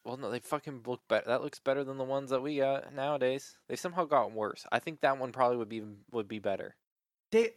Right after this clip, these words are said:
Speaker 2: n-, no, the problem is they always look good in the picture,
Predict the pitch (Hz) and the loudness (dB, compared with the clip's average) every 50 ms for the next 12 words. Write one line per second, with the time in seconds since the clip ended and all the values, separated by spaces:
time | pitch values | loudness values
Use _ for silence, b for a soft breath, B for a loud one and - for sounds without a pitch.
0 | - 190 196 226 214 - - - 226 226 190 143 - 165 170 - 190 202 226 247 | -8 -8 -8 -8 -10 -10 -10 -2 2 2 2 2 2 -2 -4 -4 -4 0 4 4
1 | 277 339 339 320 277 196 160 147 147 143 135 135 - b b b b b 180 190 | 4 4 4 2 0 2 2 2 2 0 -2 -6 -12 b b b b b -4 -4
2 | - - 202 208 208 196 185 190 170 151 147 147 135 - - 151 143 127 123 131 | 0 4 6 6 6 6 6 2 0 0 0 -2 -2 0 0 0 0 0 -2 -6
3 | - - 123 - - - - - - | -6 -6 -8 -8 -10 -14 -18 -18 -20